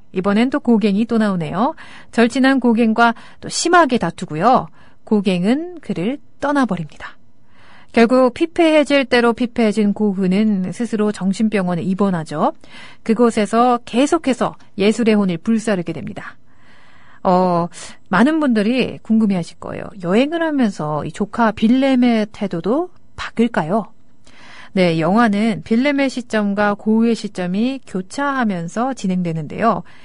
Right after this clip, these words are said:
여행이 진행되면 될수록 이 외삼-, 아, 큰아버지에 대한 이 적대적인 태도가 아무래도 변하게 되죠. 그를 좀 더 이해하게 되는,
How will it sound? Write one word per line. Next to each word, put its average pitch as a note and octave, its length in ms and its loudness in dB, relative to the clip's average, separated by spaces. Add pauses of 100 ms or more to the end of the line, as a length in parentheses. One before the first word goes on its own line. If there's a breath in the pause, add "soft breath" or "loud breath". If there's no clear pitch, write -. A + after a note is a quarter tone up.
(280 soft breath)
여행이 C4+ 500 2
진행되면 C#4+ 640 0
될수록 B3 580 0 (320 soft breath)
이 A3 220 2
외삼-, D4+ 580 0 (280)
아, F3 100 -6
큰아버지에 D4 640 0
대한 G3+ 240 -2
이 F3+ 60 -6
적대적인 F#3+ 800 -4
태도가 A3 580 0 (400 soft breath)
아무래도 D#3+ 420 -6
변하게 F#3+ 440 -6
되죠. - 260 -18 (400)
그를 A#3 240 2
좀 F#3 160 -2
더 E3+ 100 -4
이해하게 F#3+ 400 0
되는, D#3 300 -12